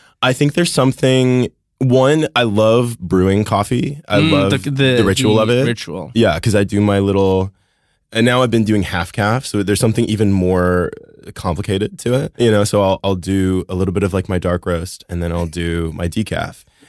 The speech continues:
Speaker 1: and I'll, I'll do the little bean blender.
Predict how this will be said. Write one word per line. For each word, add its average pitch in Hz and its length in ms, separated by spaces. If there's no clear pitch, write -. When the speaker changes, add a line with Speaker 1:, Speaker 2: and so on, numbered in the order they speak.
Speaker 1:
and 92 120
I'll, 87 280
I'll 87 180
do 95 180
the 95 120
little 95 200
bean 101 520
blender. 85 540